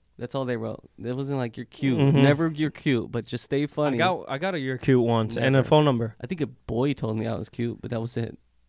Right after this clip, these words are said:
Speaker 2: Dude, what was crazy is, like, a couple girls I had, I was not that, like,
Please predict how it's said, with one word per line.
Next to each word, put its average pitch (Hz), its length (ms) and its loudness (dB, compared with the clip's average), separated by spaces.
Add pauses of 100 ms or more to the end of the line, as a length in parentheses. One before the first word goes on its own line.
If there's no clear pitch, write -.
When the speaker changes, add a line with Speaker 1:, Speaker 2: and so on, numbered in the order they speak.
(160)
Speaker 2:
Dude, 147 220 4
what 143 140 6
was 151 180 4
crazy 175 380 4
is, 143 100 4
like, 127 300 4 (340)
a 120 80 0
couple 151 280 4
girls 143 340 2
I 139 80 4
had, 131 220 2
I 143 80 4
was 180 200 6
not 131 380 4
that, 131 400 6 (560)
like, 123 320 0